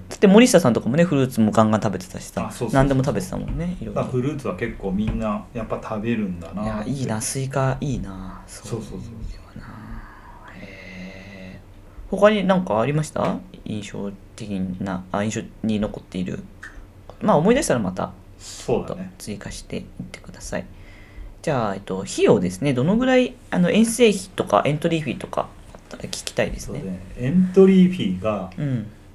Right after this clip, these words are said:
Speaker 2: 五百ニュージーランドドルなんで、い-、ん？一ニュージーランドドルが九十何円。まあ、大体百、百円で換算して五万円ぐらい。
Speaker 1: うんうん。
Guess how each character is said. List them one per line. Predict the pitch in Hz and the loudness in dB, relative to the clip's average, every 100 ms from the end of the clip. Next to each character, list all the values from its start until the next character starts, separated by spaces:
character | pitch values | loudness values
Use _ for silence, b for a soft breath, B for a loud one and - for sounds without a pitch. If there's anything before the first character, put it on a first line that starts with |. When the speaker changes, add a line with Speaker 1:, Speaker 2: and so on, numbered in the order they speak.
| - - - - - 107 | -20 -20 -20 -20 -16 -14
Speaker 2:
五 | 95 110 | -6 -4
百 | 131 135 - 123 120 - | -2 -2 -2 -2 -2 -4
ニ | 117 | -2
ュ | 117 | 0
ー | |
ジ | 110 120 | 0 0
ー | |
ラ | 113 | 0
ン | 113 | -2
ド | 110 | -2
ド | 95 | -2
ル | 87 | -4
な | 85 | -8
ん | 85 92 | -8 -4
で、 | 110 92 B B B B B - - - - - - - - - - - | -2 -4 B B B B B -20 -20 -20 -20 -20 -20 -20 -20 -20 -20 -14
い-、 | |
ん？ | 147 - - - 117 - - - - - - - - - | -12 -14 -18 -10 -8 -6 -10 -18 -20 -20 -20 -20 -20 -12
一 | - - | -10 -6
ニ | 139 - | -4 -2
ュ | 147 | -2
ー | 151 | -2
ジ | 160 | -2
ー | 143 | -2
ラ | 165 | -2
ン | 170 | -2
ド | 165 | 0
ド | 143 | 0
ル | 110 95 | 0 -2
が | 98 90 85 - - - - - - - - - - | -2 -4 -6 -12 -20 -20 -20 -20 -20 -20 -20 -20 -20
九 | - 120 120 | -6 -2 0
十 | 110 127 123 123 117 - - - - - - | 0 0 0 0 -2 -6 -12 -20 -20 -16 -6
何 | 120 117 107 | -4 -2 -4
円。 | 98 | -2
ま | 101 - | -2 -2
あ、 | 139 | -2
大 | 135 143 | 0 0
体 | 156 147 | 2 0
百、 | 127 127 - | -2 -6 -10
百 | - 113 151 | -10 -6 -4
円 | 151 | -2
で | 156 | -2
換 | 156 147 | -2 -2
算 | 139 143 | 0 0
し | |
て | 143 | 0
五 | 131 107 | -2 0
万 | 107 110 117 | -2 0 -2
円 | 113 | -2
ぐ | 196 | 0
ら | 185 | 0
い。 | 160 | -2
Speaker 1:
う | |
ん | |
う | |
ん。 | 156 | -4